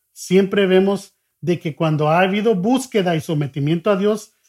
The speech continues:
después viene la bendición. No es la arma secreta de que su-, si tú solo oras y oras duro y fuerte y, y causas que Dios mueva su voluntad.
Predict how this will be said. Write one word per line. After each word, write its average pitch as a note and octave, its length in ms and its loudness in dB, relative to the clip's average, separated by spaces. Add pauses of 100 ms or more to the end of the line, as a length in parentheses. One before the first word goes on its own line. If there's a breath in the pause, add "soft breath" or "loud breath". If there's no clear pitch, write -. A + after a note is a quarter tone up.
(480)
después E3+ 580 -2
viene F#3 320 2
la E3 120 0
bendición. D#3+ 600 -2
No B3 180 2
es C4+ 200 -2
la G#3 260 0
arma G#3 240 -4
secreta F#3+ 640 -6 (320)
de E3+ 120 -2
que E3+ 100 -4
su-, F3 200 -8
si - 260 -6
tú G#3 200 -6
solo G#3 340 -2
oras F#3 460 2
y D3+ 60 -4
oras F3 340 0
duro A3 320 2
y F3 60 2
fuerte G#3+ 720 -6 (280 soft breath)
y, F#3 240 -4 (100)
y E3+ 140 -2
causas G#3+ 480 2
que E3+ 80 -2
Dios F3+ 320 -2
mueva F3+ 480 2
su D#3 320 -4
voluntad. D3 680 -2